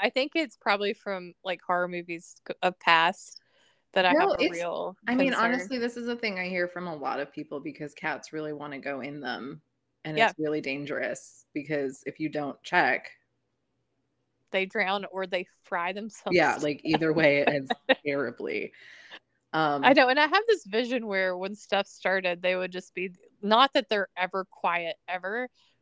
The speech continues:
Speaker 1: but that this would be the time when they decided to get quiet.
Speaker 2: Yeah.
Speaker 1: Like, they'd just be like, "Oh, like, this is fine that my body <laughs> is,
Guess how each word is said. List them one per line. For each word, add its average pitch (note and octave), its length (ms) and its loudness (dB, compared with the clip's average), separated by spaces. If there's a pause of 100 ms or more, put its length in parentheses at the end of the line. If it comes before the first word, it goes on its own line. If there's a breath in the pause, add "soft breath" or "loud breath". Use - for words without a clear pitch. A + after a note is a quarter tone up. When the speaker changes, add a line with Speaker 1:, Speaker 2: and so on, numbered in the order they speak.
Speaker 1:
but G3+ 140 -4
that G#3 120 -2
this G#3+ 180 0
would C#4 120 -4
be A#3+ 120 0
the G#3 100 2
time G#3 340 2
when G3 120 -6
they F#3 120 -2
decided F3 580 -2
to F3+ 80 -6
get E3+ 200 -6
quiet. - 460 -12 (280)
Speaker 2:
Yeah. D3+ 340 0
Speaker 1:
Like, F3+ 260 6 (380 soft breath)
they'd G3+ 160 6
just G#3 160 -8
be G#3+ 60 4
like, G#3 200 4
"Oh, D#4+ 320 8
like, A3 200 -2
this - 180 -6
is D#4+ 220 -10
fine A3+ 220 0
that G3 100 -6
my F3+ 160 2
body F3 420 0
<laughs> - 0 -
is, G#3+ 100 -12